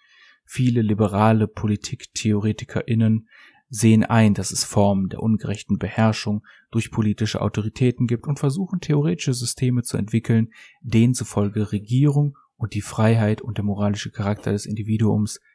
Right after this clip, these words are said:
vereinbar sind. Eines der Probleme hierbei ist jedoch die Anerkennung. Denn eine Regierung muss nicht einmal von dem Individuum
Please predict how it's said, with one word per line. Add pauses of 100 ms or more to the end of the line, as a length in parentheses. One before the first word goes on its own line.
vereinbar
sind. (840)
Eines
der
Probleme
hierbei
ist
jedoch (180)
die
Anerkennung. (800)
Denn
eine
Regierung
muss
nicht
einmal
von
dem
Individuum